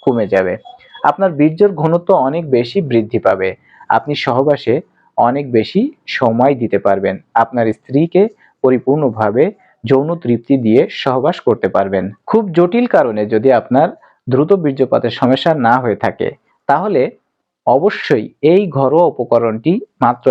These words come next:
এক মাস সেবনের মাধ্যমেই আপনি আপনার দ্রুত বীর্যপাতের সমস্যা রোধ করতে পারবেন। এই উপকরণটি যেহেতু সম্পূর্ণ প্রাকৃতিক, তাই এটি যে শুধুমাত্র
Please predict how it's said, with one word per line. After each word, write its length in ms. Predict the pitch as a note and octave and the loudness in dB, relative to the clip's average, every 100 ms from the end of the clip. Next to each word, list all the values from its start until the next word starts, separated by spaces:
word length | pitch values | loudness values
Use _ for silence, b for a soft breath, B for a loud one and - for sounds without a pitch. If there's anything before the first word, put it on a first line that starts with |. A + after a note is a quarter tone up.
| - | 2
এক 160 | B2 C3+ | 0 0
মাস 160 | D#3 E3 - | 0 -2 0
সেবনের 400 | C3 A#2 A2+ G#2+ | 0 0 0 2
মাধ্যমেই 580 | G#2+ G2+ C#3 D#3+ A#2 C3 b b b | 0 0 -2 0 0 -4 b b b
আপনি 300 | G#2+ - C3 G3 - | -4 0 -2 -2 -2
আপনার 280 | A2 A#2 G#2+ A2 | -2 0 -2 0
দ্রুত 220 | C3 E3+ D3+ | 0 0 0
বীর্যপাতের 480 | A2 G#2+ G#2 G2+ G2+ | 0 0 0 -2 -2
সমস্যা 280 | A2 A2+ E3+ F#3+ - | -4 -2 -2 -2 -2
রোধ 200 | A#2 - - | 0 0 -2
করতে 200 | G#2+ G#2 | -2 0
পারবেন। 360 | G2 F#2+ F2+ D#2 - _ _ _ - | 0 -2 -4 -10 -14 _ _ _ 2
এই 120 | F#3 | 2
উপকরণটি 480 | A3 A#3 A3+ A#3 A3+ G#3+ | 2 0 0 -2 -2 2
যেহেতু 280 | E3+ F3+ A#3 - | 2 2 -2 -2
সম্পূর্ণ 340 | E3 E3 A3 A#3 | -4 0 0 2
প্রাকৃতিক, 560 | E3 B2 - G2 F#2+ F2+ _ _ _ | 2 0 -2 -4 -2 -4 _ _ _
তাই 160 | C#3 F3 E3+ | 0 0 -2
এটি 140 | D#3 F#3 | -2 2
যে 100 | G3+ | 2
শুধুমাত্র 520 | G3+ - E3 G3+ G3 | 0 -2 2 2 2